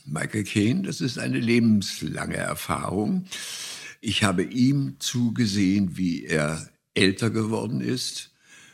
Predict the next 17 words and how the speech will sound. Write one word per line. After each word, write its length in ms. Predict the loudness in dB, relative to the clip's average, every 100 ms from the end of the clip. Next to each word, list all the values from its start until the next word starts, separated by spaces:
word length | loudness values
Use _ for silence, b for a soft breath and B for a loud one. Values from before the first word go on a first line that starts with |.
| b b _
Und 220 | 0 0
er 300 | 0 0 2
war 480 | 0 0 -2 -6 _ _ _ _
als 460 | -6 -6 -10 -10 2
älterer 540 | 4 4 2 0 0
Schauspieler, 1000 | -2 -2 -2 -2 -4 -6 -4 -4 -6 -10 -16 _ _ _ _ _ _ _ _ _ _
finde 340 | 2 4 4
ich, 360 | 0 -4 -4 -2
noch 140 | -2
viel 280 | -2 -6 -4
besser, 340 | -4 -4 -4 -6
als, 420 | -8 -10 -10 -12
als 220 | -10 -8 -8
er 280 | -8 -8
als 320 | -8 -8 -8 -6
junger 380 | -4 -4 -6
war. 360 | -8 -8 -10